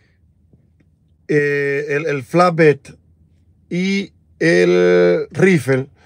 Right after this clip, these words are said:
mayormente las compañías grandes empiezan en motores de cuatrocientos caballos de fuerza. Pero, para que no le esté preguntando a los primos para subir Pensilvania, ni los Poconos,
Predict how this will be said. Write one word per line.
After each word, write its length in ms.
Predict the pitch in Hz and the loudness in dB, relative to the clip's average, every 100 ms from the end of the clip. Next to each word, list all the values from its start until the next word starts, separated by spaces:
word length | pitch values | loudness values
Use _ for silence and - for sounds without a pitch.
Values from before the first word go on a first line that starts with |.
| _ _ _ _ _ _ - | _ _ _ _ _ _ -4
mayormente 1500 | 147 175 185 165 131 131 190 233 233 202 196 156 123 113 - _ _ _ _ _ | 2 4 2 0 -2 2 6 6 4 0 2 0 -4 -14 -20 _ _ _ _ _
las 320 | 143 170 156 | 2 2 2
compañías 680 | - 170 170 160 156 190 208 | 0 0 2 2 2 2 2
grandes 520 | 180 190 175 160 160 165 _ _ _ - | 2 2 2 0 -4 -8 _ _ _ -2
empiezan 920 | 151 151 131 180 208 202 160 185 202 _ | 0 0 -2 2 4 2 0 -2 -4 _
en 540 | 190 196 202 202 180 _ | -2 0 0 -4 -8 _
motores 640 | 165 160 151 180 190 196 - | -2 0 2 0 0 0 -2
de 260 | 156 196 | 0 0
cuatrocientos 840 | 151 165 156 143 123 147 170 160 - | 2 0 0 -4 -6 -4 -2 -2 -2
caballos 400 | 139 135 131 123 | -2 -2 -2 -4
de 80 | 117 | -6
fuerza. 420 | 110 98 90 - _ _ _ _ _ _ _ _ _ _ _ _ _ _ _ - | -10 -12 -14 -20 _ _ _ _ _ _ _ _ _ _ _ _ _ _ _ 2
Pero, 580 | 220 233 202 190 196 _ _ _ _ _ _ _ _ _ _ _ _ _ _ - | 2 4 0 -4 -8 _ _ _ _ _ _ _ _ _ _ _ _ _ _ 0
para 260 | 175 175 | 2 0
que 120 | 156 175 | -4 -4
no 100 | 214 | -2
le 80 | |
esté 220 | - 220 214 | 0 0 0
preguntando 480 | 214 190 196 202 | -2 0 0 4
a 20 | 190 | 4
los 140 | 151 | 2
primos 380 | - 190 180 156 | 0 0 2 0
para 120 | 156 | -2
subir 300 | 143 151 170 | -2 -2 0
Pensilvania, 680 | 175 151 147 160 170 160 151 | 0 -2 0 2 2 0 -2
ni 140 | 143 | -2
los 140 | 135 123 | -2 0
Poconos, 540 | 165 170 143 135 | 2 2 2 -4